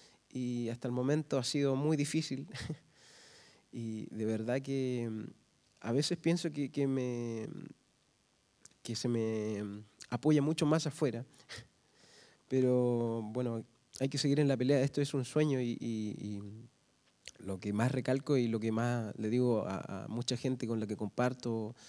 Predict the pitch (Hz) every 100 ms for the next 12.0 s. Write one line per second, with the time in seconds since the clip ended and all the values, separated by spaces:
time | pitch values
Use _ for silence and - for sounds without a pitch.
0 | - - - _ 104 101 95 98 95 -
1 | 92 - 131 123 107 107 113 120 120 -
2 | - - - _ - 98 98 95 90 107
3 | 147 165 185 165 135 139 143 - 127 -
4 | 131 131 - 127 123 113 113 107 110 110
5 | - 113 127 120 123 135 127 123 120 -
6 | - 107 104 120 - _ _ _ - 104
7 | 110 - - - - - - 110 123 101
8 | - 147 151 135 135 123 120 117 117 113
9 | - - - - - 117 120 117 156 156
10 | 123 120 139 123 117 113 - 120 120 117
11 | 117 120 127 139 139 139 143 135 -